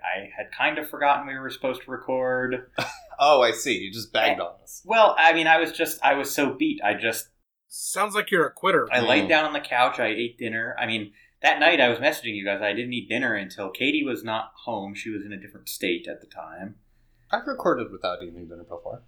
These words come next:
Speaker 1: Well, yeah, that's nice, but I
Speaker 3: I've literally ate before we recorded. Like, literally sitting here as we're
Speaker 2: Mm-hmm.
Speaker 3: warming up to get ready to eat.
Speaker 1: Well,
Speaker 3: to
Speaker 1: when I eat
Speaker 3: record
Speaker 1: in the
Speaker 3: it.
Speaker 1: microphone, you yell
Speaker 3: So
Speaker 1: at me.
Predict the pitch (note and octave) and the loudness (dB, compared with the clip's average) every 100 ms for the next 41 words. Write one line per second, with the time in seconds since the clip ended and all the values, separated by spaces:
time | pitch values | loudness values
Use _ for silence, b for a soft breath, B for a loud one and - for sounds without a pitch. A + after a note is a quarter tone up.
0 | _ _ _ _ _ - - C#4 D4+ G3 | _ _ _ _ _ 2 4 4 2 2
1 | D#3+ A#2+ - C#3+ C3+ - - - A2+ A#2+ | 4 4 2 -4 -6 -2 -4 -4 0 2
2 | B2+ B2+ - _ _ _ E3+ E3+ C#3+ F3 | 2 0 -10 _ _ _ 0 0 -4 -2
3 | F3 E3 D#3 C#3+ F3 E3+ - C#3+ - E3+ | 0 0 -2 -2 -2 -2 -6 -16 -8 -6
4 | D3 C3+ C3 D#3+ C#3+ A#2+ _ _ C3+ C3 | -6 -8 -8 -6 -6 -8 _ _ -20 -16
5 | D3 E3 E3 D#3 C#3+ E3+ E3 D3 C3+ B2 | -6 -2 -2 -2 -4 -4 -4 -4 -6 -4
6 | C#3 D3+ C#3+ C#3 C#3+ D3 C#3 C#3+ C#3+ C3 | -2 -2 -4 -6 -4 -4 -2 -2 -2 -4
7 | B2 C3+ C3 B2 B2+ C3+ C3+ C3 C3+ C3 | -8 -6 -6 -8 -8 0 4 4 2 -4
8 | B2+ B2 C3 E3 D#3+ D#3 C3 B2+ A#2 A2+ | -2 2 4 2 2 2 2 -2 -4 -6
9 | A2 A#2 - A2 G2+ G2 A#2 G#2 A#2+ A#2 | -6 -8 -8 -6 -4 0 2 2 0 -8